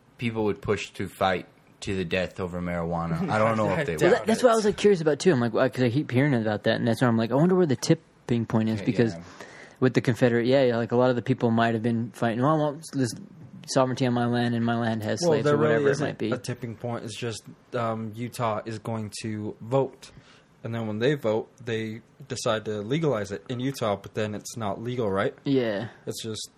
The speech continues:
Speaker 3: legal here, but
Speaker 2: Like, if,
Speaker 3: the
Speaker 2: if a,
Speaker 3: federal government
Speaker 2: the
Speaker 3: come in
Speaker 2: F B I
Speaker 3: and be like,
Speaker 2: agent,
Speaker 3: "Yeah,
Speaker 2: yeah.
Speaker 3: fuck you guys, you're
Speaker 1: Yeah,
Speaker 3: closed."
Speaker 1: a mar-, state marshal could pro-, or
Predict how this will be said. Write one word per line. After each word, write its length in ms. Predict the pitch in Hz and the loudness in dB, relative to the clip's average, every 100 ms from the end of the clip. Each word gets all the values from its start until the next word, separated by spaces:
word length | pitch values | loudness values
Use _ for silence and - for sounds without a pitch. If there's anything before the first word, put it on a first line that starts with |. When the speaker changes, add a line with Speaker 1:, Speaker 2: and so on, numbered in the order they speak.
| _ _ _ | _ _ _
Speaker 3:
legal 260 | 120 120 113 | -12 -10 -10
here, 380 | - 143 131 127 | -8 -4 -2 -2
but 380 | - 110 104 - _ _ _ - | -4 -4 -4 -6 _ _ _ -8
Speaker 2:
Like, 140 | 117 | -2
if, 120 | 117 - | -2 -2
Speaker 3:
the 80 | 127 | -4
Speaker 2:
if 120 | 113 | 0
a, 40 | |
Speaker 3:
federal 260 | 117 113 104 | 0 2 0
government 340 | 113 107 110 | 0 -2 0
Speaker 2:
the 80 | 123 | 0
Speaker 3:
come 160 | - 120 | 2 2
in 60 | |
Speaker 2:
F 100 | 110 | 2
B 0 | |
I 0 | |
Speaker 3:
and 80 | 110 | 2
be 60 | 110 | 2
like, 80 | 101 | 0
Speaker 2:
agent, 140 | 117 | 2
Speaker 3:
"Yeah, 240 | 170 196 110 | 2 2 0
Speaker 2:
yeah. 100 | 110 - | -4 -6
Speaker 3:
fuck 220 | 120 113 | -4 -4
you 60 | 110 | -4
guys, 360 | 107 107 107 110 | -4 -2 -4 -6
you're 100 | 101 | -6
Speaker 1:
Yeah, 180 | 92 87 | -4 -2
Speaker 3:
closed." 240 | 95 95 | -4 -4
Speaker 1:
a 40 | 107 | -2
mar-, 240 | 101 92 | 0 -2
state 240 | - 98 | -6 -6
marshal 300 | 90 90 - 92 | -4 -6 -8 -10
could 140 | 90 | -10
pro-, 200 | - 87 87 | -4 -4 -2
or 300 | 90 87 87 | -2 -2 -4